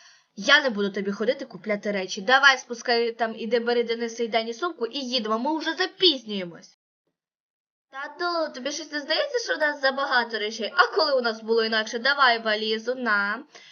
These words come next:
Тату, а що, речі не зваляться з даху? Ні, я їх надійно пришпиляю. Давайте, сідайте назад. Ура, машинка! Усі пришпилилися, та, тоді ми їдемо в гори. Ура!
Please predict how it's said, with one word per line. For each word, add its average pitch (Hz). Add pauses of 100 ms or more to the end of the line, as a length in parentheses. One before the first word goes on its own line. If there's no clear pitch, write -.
(160)
Тату, 277
а 226
що, 277 (280)
речі 294
не 247
зваляться 339
з 330
даху? 240
Ні, 254
я 233
їх 381
надійно 247
пришпиляю. 214
Давайте, 233
сідайте 226
назад. 202 (400)
Ура, 370
машинка! 330 (1200)
Усі 294
пришпилилися, 311
та, 453 (100)
тоді 254
ми 277
їдемо 262
в 262
гори. 311
Ура! 415